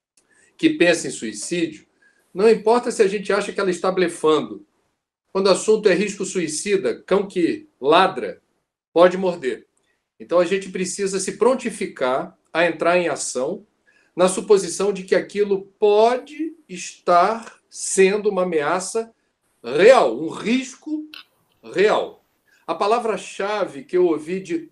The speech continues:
todos os psiquiatras, psicólogos e suicidólogos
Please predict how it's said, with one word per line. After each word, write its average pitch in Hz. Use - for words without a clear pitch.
todos 208
os -
psiquiatras, 160
psicólogos 135
e 131
suicidólogos 110